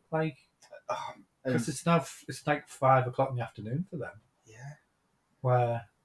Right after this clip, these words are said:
Speaker 1: for some people that's currently listening to this and not at work yet, it's, you know, if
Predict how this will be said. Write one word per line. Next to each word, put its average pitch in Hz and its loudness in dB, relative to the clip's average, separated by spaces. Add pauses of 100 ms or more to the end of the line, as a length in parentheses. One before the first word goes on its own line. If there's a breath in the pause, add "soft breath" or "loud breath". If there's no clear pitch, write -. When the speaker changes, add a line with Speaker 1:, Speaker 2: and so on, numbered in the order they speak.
(180)
Speaker 1:
for 120 6
some 139 0
people 131 2
that's - -6
currently 175 4
listening 107 -8
to 113 -10
this 107 -10
and 120 -2
not 139 2
at - 0
work 104 -4
yet, - -12 (800)
it's, - -6
you 131 -2
know, 113 -6 (200)
if 120 -10